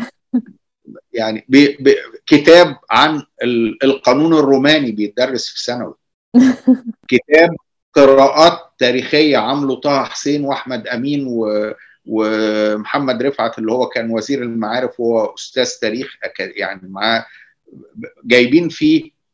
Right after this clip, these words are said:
Speaker 2: نصوص تاريخية قديمة، قراءات حرة للطلبة.
Speaker 1: <laughs>
Speaker 2: يعني، يعني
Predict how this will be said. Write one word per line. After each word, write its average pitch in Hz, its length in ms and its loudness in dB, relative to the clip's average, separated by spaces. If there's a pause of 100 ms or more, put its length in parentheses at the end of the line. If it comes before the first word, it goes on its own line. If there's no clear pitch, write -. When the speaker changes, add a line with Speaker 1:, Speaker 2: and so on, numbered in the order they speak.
Speaker 2:
نصوص 139 540 0
تاريخية 147 580 2
قديمة، 156 840 -2 (480)
قراءات 135 560 2
حرة 147 360 -4
للطلبة. 123 540 -6 (560)
Speaker 1:
<laughs> 214 260 -4 (1000)
Speaker 2:
يعني، 104 640 -6 (960)
يعني 101 320 -14